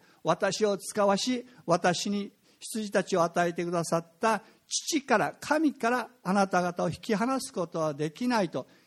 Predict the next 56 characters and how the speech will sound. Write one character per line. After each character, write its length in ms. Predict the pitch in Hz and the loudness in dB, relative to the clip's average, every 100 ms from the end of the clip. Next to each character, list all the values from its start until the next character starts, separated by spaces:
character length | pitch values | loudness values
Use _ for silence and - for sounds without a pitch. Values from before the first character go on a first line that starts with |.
| - | -6
二 200 | 151 202 | 2 4
重 460 | 196 196 233 233 233 | 4 4 4 6 4
の 240 | 233 202 | 4 4
守 560 | 160 156 160 160 165 160 | 4 4 4 4 4 4
り、 80 | 143 | 2
二 160 | 175 | 0
重 300 | 170 196 202 | 0 -2 -2
の 200 | 208 202 - _ - | 0 -2 -4 _ -10
保 160 | - 180 | 0 2
証 360 | - 185 160 | 4 4 4
が 300 | 160 196 190 - _ - | 4 2 2 -8 _ -4
あ 100 | 151 | 2
な 180 | 170 160 | 2 2
た 120 | 131 | -2
に、 140 | 127 | -4
私 460 | 135 127 139 123 160 | -6 -2 -2 0 -2
に 200 | 165 170 - | -4 -6 2
永 140 | 170 202 196 196 | 4 4 4 0
遠 140 | 185 | 0
に 100 | 180 | -6
さ 160 | - 143 | -4 -4
れ 120 | 131 | -4
て 120 | 139 | -6
い 40 | |
る 60 | 127 | -8
こ 140 | 127 | -8
と 140 | - 214 | -8 -8
を、 40 | |
こ 140 | 127 113 | -8 -12
こ 140 | 117 | -12
で 40 | |
お 80 | 135 | -12
っ 40 | 110 | -12
し 120 | - | -12
ゃ 40 | |
っ 40 | 131 | -12
て 140 | - | -16
い 40 | |
る 40 | 92 | -20
わ 60 | |
け 100 | _ | _
で 60 | 196 | _
す。 80 | _ _ _ _ _ _ _ _ _ _ _ _ _ _ _ _ _ _ _ _ _ _ _ _ _ _ _ _ _ _ _ _ _ _ _ _ _ _ _ _ _ _ _ _ _ | _ _ _ _ _ _ _ _ _ _ _ _ _ _ _ _ _ _ _ _ _ _ _ _ _ _ _ _ _ _ _ _ _ _ _ _ _ _ _ _ _ _ _ _ _
こ 140 | - | 0
れ 100 | 175 | 2
ほ 140 | 165 170 | 4 4
ど 120 | 160 | 2
確 320 | - 156 - | 0 -4 -4
か 120 | - | -8
な 100 | 104 | -8
保 140 | - 110 | 0 0
証 160 | - | 0
は 160 | - 113 | -6 -8
な 160 | 104 | -12
い 60 | |
わ 60 | 101 | -16